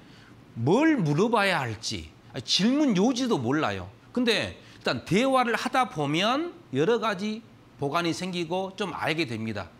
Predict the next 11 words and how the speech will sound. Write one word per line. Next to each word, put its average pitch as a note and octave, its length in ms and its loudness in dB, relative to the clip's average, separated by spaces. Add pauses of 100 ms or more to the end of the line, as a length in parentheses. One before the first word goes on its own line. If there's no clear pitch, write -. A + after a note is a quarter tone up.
(160)
그래서 C3 400 -2 (400)
혼자 A#3 300 2
뭐 F3+ 180 0
궁금해하지 D#3 640 -2
마시고 B2+ 840 -2
언제든지 C#3+ 640 -2
들어오셔서 C#3+ 840 -2 (420)
그냥 - 200 -12 (560)
뭐야, G2 280 -6 (220)
질문하십시오. B2+ 800 -4 (680)
자, G#2 180 -8